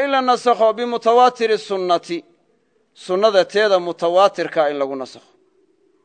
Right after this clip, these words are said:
Waa ta toddobaad. Aayad qur'aana la nasakhayaa, xadiis mutawaatirana la nasakhayaa.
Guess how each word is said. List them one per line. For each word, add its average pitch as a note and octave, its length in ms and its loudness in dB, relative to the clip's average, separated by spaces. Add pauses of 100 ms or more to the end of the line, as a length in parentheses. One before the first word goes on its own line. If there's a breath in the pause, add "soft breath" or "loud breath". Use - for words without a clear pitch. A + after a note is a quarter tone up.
(600)
Waa C#3 100 -2
ta D3+ 140 -6
toddobaad. D3+ 460 -2 (1500)
Aayad D#3+ 320 4
qur'aana F3+ 440 0
la D#3 120 0
nasakhayaa, F#3+ 840 0 (680)
xadiis A3+ 320 0
mutawaatirana F3+ 760 0
la C#3+ 100 -6
nasakhayaa. A2 380 -14